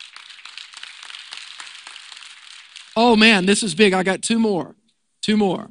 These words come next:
all right? Here we go. We're talking about living healthy in two thousand and fifteen, spiritually healthy. Today, physically healthy by reducing, yes, exercise, yes, drink plenty of water,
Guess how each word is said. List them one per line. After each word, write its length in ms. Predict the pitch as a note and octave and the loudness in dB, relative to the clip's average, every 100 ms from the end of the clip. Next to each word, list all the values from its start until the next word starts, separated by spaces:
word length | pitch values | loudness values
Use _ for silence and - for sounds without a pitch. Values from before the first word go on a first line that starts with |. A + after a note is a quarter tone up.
| - | -10
all 120 | A#2 | -4
right? 240 | C#3+ E3+ | -4 0
Here 140 | F#3 G#3+ | 2 2
we 80 | |
go. 140 | G3+ E3 | 2 0
We're 960 | - _ _ _ _ _ _ _ _ - | -4 _ _ _ _ _ _ _ _ 0
talking 260 | B3 D4 | 2 4
about 200 | C#4+ A#3+ | 2 2
living 180 | B3 A3 | 2 0
healthy 460 | G#3 A#3+ C4+ - G#3+ | 2 2 2 0 -2
in 80 | |
two 120 | F#3 A3 | 2 2
thousand 340 | A3 A3 G3+ | 0 -2 -4
and 100 | G3 | -2
fifteen, 600 | A3 - G3 G#3+ D#3 F3+ _ | -2 -2 -4 -4 -6 -10 _
spiritually 560 | - - C#4 D#4 D4+ G#3 | -12 0 4 4 4 2
healthy. 540 | B3+ D3+ - D#3+ - - _ _ _ _ _ _ _ - | 0 -2 -4 -8 -10 -16 _ _ _ _ _ _ _ -4
Today, 200 | G#3+ A3+ | 0 0
physically 480 | - C#4 C4 A#3+ G3 | 2 0 0 0 0
healthy 300 | F#3 F#3 G#3 | -2 -4 -4
by 220 | F#3 A3 | -2 -2
reducing, 560 | G#3 F3+ A#3 C#4 G#3+ | -2 0 2 2 0
yes, 340 | F#3+ A#3 C4 - | 0 2 0 -2
exercise, 600 | A3+ A#3 D#4 - A#3+ A3 | -2 -2 -4 -2 0 0
yes, 180 | G3+ B3 | 0 -2
drink 220 | A#3+ A#3+ | -2 -4
plenty 200 | A3+ A#3 | -2 -2
of 80 | A3+ | -2
water, 260 | G3 G#3+ | 0 -2